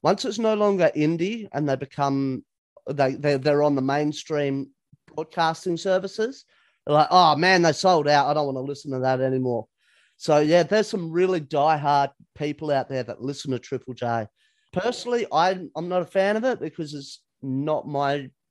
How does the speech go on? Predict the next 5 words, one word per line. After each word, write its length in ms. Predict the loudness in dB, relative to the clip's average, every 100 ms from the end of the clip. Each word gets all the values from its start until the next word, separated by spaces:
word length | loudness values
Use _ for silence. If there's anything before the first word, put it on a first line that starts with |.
| _ -20
genre 520 | -4 0 2 2 0
of 320 | 0 0 -2
music. 500 | -4 -4 -2 -4 -6 _ _ _ _ _
They 120 | -2 0
do, 300 | 0 -2